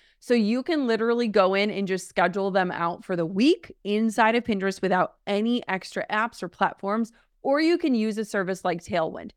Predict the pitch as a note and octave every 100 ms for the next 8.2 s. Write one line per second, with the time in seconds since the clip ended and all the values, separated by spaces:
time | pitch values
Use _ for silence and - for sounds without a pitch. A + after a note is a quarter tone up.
0 | _ _ G3+ A#3 D#4+ F#4+ G#4 - C#4+ B3
1 | B3+ B3 - G#3+ G#3+ G#3+ - - - G#3+
2 | G3 A#3 C4 - A3 A3+ G3 F3+ G#3 C4+
3 | D4+ E4+ B3 G#3 G3+ G#3 G#3 F3+ F3 F#3
4 | - F#3+ - F#3+ F#3+ F3 E3+ E3+ F3+ E3
5 | E3+ _ - D#4+ E4+ D#4+ D#4 D4 C#4+ C4+
6 | C4+ B3 G#3 C#4+ - A3+ A#3 C#4+ A#3 A3
7 | G#3+ G3 F3 A3 F#3+ - F#3 E3 - G#3+
8 | A3+ B3+